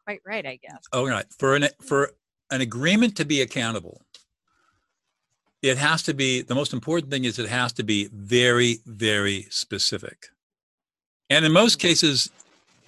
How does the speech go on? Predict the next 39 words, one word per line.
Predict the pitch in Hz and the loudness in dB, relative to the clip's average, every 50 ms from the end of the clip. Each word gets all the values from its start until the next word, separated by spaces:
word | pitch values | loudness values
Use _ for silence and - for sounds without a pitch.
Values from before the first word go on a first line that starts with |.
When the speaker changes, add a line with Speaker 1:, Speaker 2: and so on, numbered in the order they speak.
| _ - | _ -12
Speaker 2:
it's | - - - | -12 -10 -4
gotta | - 151 151 151 | 0 0 0 2
be | 139 127 | 0 0
written | 117 135 143 110 | -2 -2 -2 -4
down | 104 120 127 107 90 - - - _ _ | -2 -2 -2 -2 -4 -8 -14 -20 _ _
just | - - 117 - - | -10 -10 -10 -6 -6
on | 123 113 | -6 -6
a | - | -6
piece | - 120 107 | -8 -10 -12
of | - - | -8 -6
paper, | 107 113 117 - - - _ _ _ _ - | -6 -6 -6 -8 -16 -20 _ _ _ _ -6
so | - - 117 110 | -2 0 0 0
everybody | - - 120 139 135 123 123 120 | 0 -2 -2 -2 -2 -2 0 0
knows | 113 110 113 117 127 120 104 98 98 - - | 0 0 0 2 2 2 0 -2 -4 -8 -8
what's | 113 104 - - | -10 -10 -10 -12
Speaker 1:
Ah. | - - | -10 -6
Speaker 2:
being | - 107 101 101 | -4 -4 -4 -4
agreed | 98 101 113 117 123 117 | -6 -4 -4 -6 -6 -6
to. | - - - _ _ - - - _ _ _ - - - - - - _ | -10 -18 -20 _ _ -18 -18 -18 _ _ _ -20 -20 -20 -20 -20 -20 _
So | - - - 165 156 151 151 147 139 135 120 _ _ _ - | -6 0 2 4 4 6 6 4 4 2 0 _ _ _ 2
give | 165 170 160 | 2 2 4
me | 185 190 190 | 4 2 2
an | 190 175 | 2 2
example | 160 139 120 131 135 135 143 139 - 135 127 123 - - | 0 0 0 2 2 2 2 2 0 -2 -2 -2 -4 -4
of | 110 110 110 107 104 98 98 _ _ _ _ _ _ _ _ _ _ _ _ _ _ _ _ _ - - | -2 0 0 0 -2 -4 -10 _ _ _ _ _ _ _ _ _ _ _ _ _ _ _ _ _ -8 -2
a | 131 | 0
situation | - - 165 - - 139 131 127 123 - - 120 107 | 2 2 2 2 2 0 0 0 0 -2 -4 -6 -6
where | 104 110 | -4 -4
you | 110 107 110 | -4 -4 -4
need | 113 120 120 120 110 | -2 0 -2 -2 -2
an | 107 | -4
accountable | 107 104 - 107 101 104 98 98 | -10 -6 -6 -6 -4 -4 -6 -6
agreement, | 98 95 98 92 85 82 - | -8 -8 -8 -10 -10 -12 -10
maybe | 85 107 110 113 107 | -10 -8 -6 -6 -6
with | 98 98 - | -8 -8 -14
one | 104 101 98 | -12 -12 -10
of | 95 | -10
your | 92 95 | -10 -10
sons. | - - - 95 - - - - - | -10 -10 -10 -12 -16 -16 -20 -20 -20